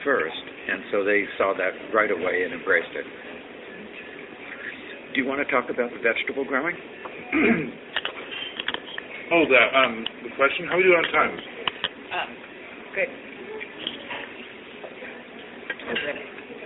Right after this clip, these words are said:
Speaker 2: So let's, uh, before we talk about that, um, I'd like to hear, uh, um, you talk about, um,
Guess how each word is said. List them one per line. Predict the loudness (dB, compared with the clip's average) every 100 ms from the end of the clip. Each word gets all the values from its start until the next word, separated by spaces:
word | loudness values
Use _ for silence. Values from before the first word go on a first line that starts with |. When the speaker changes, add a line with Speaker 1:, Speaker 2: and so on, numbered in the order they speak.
| -2 -2 -4 -2
Speaker 2:
So | 8
let's, | 10 10 2
uh, | 4 6 6
before | 6 8 8
we | 10
talk | 10 10
about | 8 8
that, | 10 10 10 6 2 -2 -6 -8 -8 -6 -6 -8 -6 -6 -6 -8 -12 -4 -4 0 8
um, | 8 8 2 -2 -6 -14 -14 -14 -12 -12 -12 -14 -14 -14 -14 -14 -14 -14 -14 -10 -10 6
I'd | 8 10
like | 8
to | 8
hear, | 8 12 12 12 12
uh, | 8 6 6 4 0 -4 0
um, | 0 0 -4 -10 -6
you | 2
talk | 6 6
about, | 6 8 8 6
um, | 0 -2 2 2 0 -2